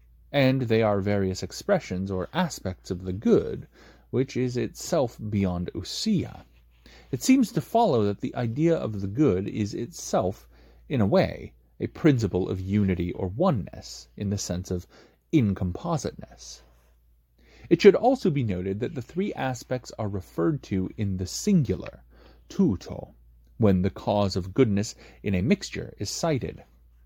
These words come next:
That is, commensurability, beauty, and truth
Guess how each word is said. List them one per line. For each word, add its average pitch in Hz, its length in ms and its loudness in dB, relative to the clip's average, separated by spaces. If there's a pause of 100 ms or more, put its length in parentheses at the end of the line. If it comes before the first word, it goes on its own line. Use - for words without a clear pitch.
(680)
That 160 160 8
is, 95 240 0 (280)
commensurability, 139 1000 0 (260)
beauty, 120 400 2 (100)
and - 260 -8
truth - 540 -2